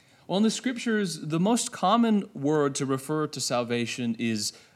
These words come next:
gospel. It's one of those words that so entered our vocabulary that it's almost lost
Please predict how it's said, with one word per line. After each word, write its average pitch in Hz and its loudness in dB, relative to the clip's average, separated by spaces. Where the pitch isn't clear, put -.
gospel. 107 -6
It's 143 0
one 180 6
of 160 6
those 151 6
words 135 2
that 127 -6
so 135 0
entered 135 -2
our 120 0
vocabulary 117 -4
that 120 -4
it's 127 -6
almost 123 -2
lost 113 -2